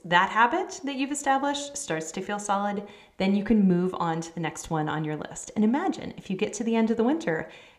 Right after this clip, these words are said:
and you're rocking all these new things. You found new hobbies that you enjoy.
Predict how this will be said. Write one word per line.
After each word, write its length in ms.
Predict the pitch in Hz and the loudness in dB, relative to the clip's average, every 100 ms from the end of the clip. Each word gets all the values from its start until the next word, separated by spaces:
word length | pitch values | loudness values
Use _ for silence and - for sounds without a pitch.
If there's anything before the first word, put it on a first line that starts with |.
| - | -14
and 160 | 214 | -4
you're 140 | 240 262 | 0 0
rocking 600 | 196 202 226 - 285 247 | 0 0 0 0 0 2
all 160 | 208 214 | 2 2
these 300 | 220 233 - | 2 -2 0
new 320 | 190 196 220 | 0 2 0
things. 580 | 233 - 202 302 160 - | -2 -4 -2 -2 -4 -8
You 80 | 165 | -10
found 460 | - 170 156 151 | -2 0 0 -4
new 160 | 151 151 | -6 -8
hobbies 500 | - - 339 311 302 | -4 0 2 2 0
that 100 | - | -4
you 160 | 269 277 | -2 0
enjoy. 560 | 262 254 254 254 247 | 0 0 -2 0 -2